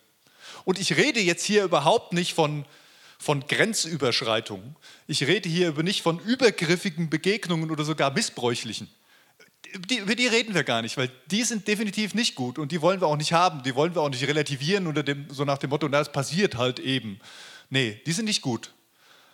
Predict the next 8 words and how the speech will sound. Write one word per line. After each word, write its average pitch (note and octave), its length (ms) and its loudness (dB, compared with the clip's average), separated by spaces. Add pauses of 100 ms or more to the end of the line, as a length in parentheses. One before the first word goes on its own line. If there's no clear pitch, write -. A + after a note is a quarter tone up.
(800)
Aber - 220 -2
unangemessen E3 760 2
sind D3+ 160 -8
wir C#3 80 -2
trotzdem - 340 -4
ganz G#2+ 180 -8
oft, - 300 -10 (440)
oder? B2+ 260 -4